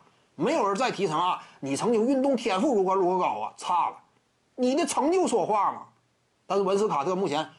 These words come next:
扣篮这个标签没摘下来，因为其他你拿什么替代？有请这个啊，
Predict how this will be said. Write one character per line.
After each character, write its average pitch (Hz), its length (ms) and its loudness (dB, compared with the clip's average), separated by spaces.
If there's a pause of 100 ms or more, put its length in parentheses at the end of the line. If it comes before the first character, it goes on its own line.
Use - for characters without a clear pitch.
扣 349 400 2
篮 165 160 0
这 202 100 -2
个 190 60 0
标 180 180 0
签 151 100 -2 (520)
没 208 160 0
摘 131 160 -2
下 175 100 -2
来， - 380 -8
因 226 80 2
为 247 80 2
其 233 160 0
他 208 160 2
你 202 140 0
拿 151 180 -2
什 151 80 -6
么 160 80 -4
替 170 160 -4
代？ - 200 -10 (1040)
有 180 260 0
请 151 240 -2
这 196 80 2
个 185 180 0 (440)
啊， 156 340 -2